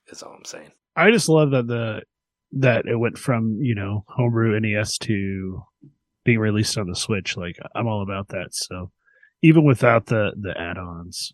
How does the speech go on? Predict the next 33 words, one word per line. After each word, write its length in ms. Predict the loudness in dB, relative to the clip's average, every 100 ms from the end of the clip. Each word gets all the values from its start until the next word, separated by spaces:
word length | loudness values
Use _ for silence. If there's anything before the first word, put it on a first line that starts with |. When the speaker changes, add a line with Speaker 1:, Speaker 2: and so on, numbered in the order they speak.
| -10
Speaker 2:
like 160 | -10
you 80 | -8
said, 200 | -10 -10
the 60 | -12
quality 340 | -10 -4 -4 -4
Speaker 1:
Oh, 20 |
yeah. 60 | -8
Speaker 2:
of 60 |
life 180 | -10 -12
improvements, 560 | -14 -10 -10 -10 -10 -10
like, 160 | -10 -4
Speaker 1:
Sure. 280 | 2 2 0 0
Speaker 2:
put 120 | 0
this 180 | 0 0
on 120 | 0 -2
the 80 |
Switch, 420 | -2 -2 -2 -4 -6
like, 380 | -6 -6 -10 _ _ _ _ _ _ _
the 100 | -4
audience 500 | -2 -4 -6 -8 -10
is 160 | -10 -10
there. 300 | -10 -10 -10
I 100 | -10
think 220 | -12 -14 -14
in, 160 | -14 -12
in 180 | -10 -8
the 120 | -8
giant 460 | -4 -2 -2 -2 -6
install 420 | -6 -4 -2 -2
base 280 | -4 -6 -8
of 100 | -8
the 80 |
Switch, 580 | -6 -4 -4 -4 -4 -6